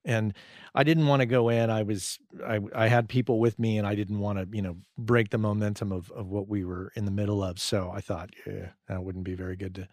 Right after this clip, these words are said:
interrupt everybody to go on a little adventure," but very interesting. So if you are ever in Venice, Florida, check out Venice Media Group. Very interesting.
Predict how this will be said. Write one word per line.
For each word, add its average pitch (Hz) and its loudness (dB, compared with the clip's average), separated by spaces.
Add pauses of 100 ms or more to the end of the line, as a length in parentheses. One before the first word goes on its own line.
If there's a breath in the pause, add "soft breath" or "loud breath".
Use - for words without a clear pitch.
interrupt 143 4
everybody 113 2
to 98 -2 (340)
go 117 0
on 110 0
a 107 0
little 107 0
adventure," 113 2
but 107 -2 (280)
very 131 4
interesting. 120 0
So 139 6
if - -2
you 139 2
are 123 2
ever 139 4
in 120 0
Venice, 113 0
Florida, 107 0 (220)
check - -4
out 120 2
Venice 120 0
Media 156 4
Group. 90 -8
Very 107 -2
interesting. 143 -4